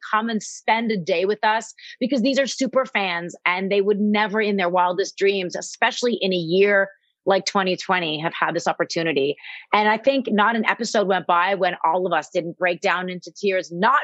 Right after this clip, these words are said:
because people were being eliminated, but because we were giving people a chance to cook with us and, and enjoy a day in the kitchen. And that is still a really powerful thing.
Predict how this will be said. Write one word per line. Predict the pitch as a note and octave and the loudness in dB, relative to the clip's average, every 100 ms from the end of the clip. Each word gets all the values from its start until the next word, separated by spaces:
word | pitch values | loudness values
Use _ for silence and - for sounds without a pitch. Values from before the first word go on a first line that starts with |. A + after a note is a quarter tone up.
| - | -2
because | B3+ B3 G3+ - | 0 0 -2 -4
people | A#3 A3+ | -4 0
were | G#3+ | 0
being | F#3+ G3+ | 2 0
eliminated, | F#3+ G#3 A3 F#3+ F#3 E3+ _ _ _ _ _ | 0 -2 0 0 0 -4 _ _ _ _ _
but | A3 | -2
because | G#3+ A#3+ G#3 | 0 -2 -2
we | A3+ | 0
were | G3 | 0
giving | E3 G3 F#3 G3 | 0 0 0 -2
people | F#3 E3 F3 | -2 -2 0
a | F3+ | 0
chance | - F3+ F3+ - | 0 -4 -4 -6
to | F#3 | -6
cook | - A#3+ A3+ F3+ | -2 -4 -2 0
with | F3 - | 0 2
us | E3 C#3+ - - D#3+ | 2 0 -6 -8 -6
and, | E3 D#3 D#3 D3 _ _ _ | -4 -4 -8 -12 _ _ _
and | G#3 | 0
enjoy | A3 G#3 B3+ C4 | 2 4 4 4
a | A#3+ | 2
day | E3 G#3+ A3 A3 F#3+ | 0 2 2 2 -2
in | F3+ | -4
the | F3 | -10
kitchen. | - F3+ - E3 E3 | -8 -8 -6 -6 -6
And | F#3 | -4
that | G#3 C#4 | -4 -4
is | C#4 | -4
still | D4+ D#4 | -2 0
a | D4+ | 0
really | B3 B3+ C#4 C4 | 0 -2 -2 -6
powerful | A#3 B3 A#3 - G3 | -4 -4 -4 -10 -6
thing. | D#3+ | -6